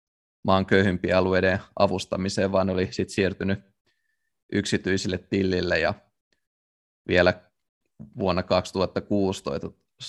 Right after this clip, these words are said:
kaksituhatta kuusitoista tää tällainen korruptioita tarkkaileva kansainvälinen kansalaisjärjestö kuin Transparency International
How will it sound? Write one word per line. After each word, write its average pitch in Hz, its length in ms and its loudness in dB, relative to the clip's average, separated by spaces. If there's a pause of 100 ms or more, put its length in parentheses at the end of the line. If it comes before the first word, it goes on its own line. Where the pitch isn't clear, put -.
(260)
kaksituhatta 127 720 0
kuusitoista 107 880 -2 (500)
tää 90 300 2 (320)
tällainen 90 320 -2
korruptioita 95 680 0
tarkkaileva 101 600 0
kansainvälinen 101 720 2
kansalaisjärjestö 95 920 0
kuin 104 180 -2 (200)
Transparency 98 720 2
International 95 800 0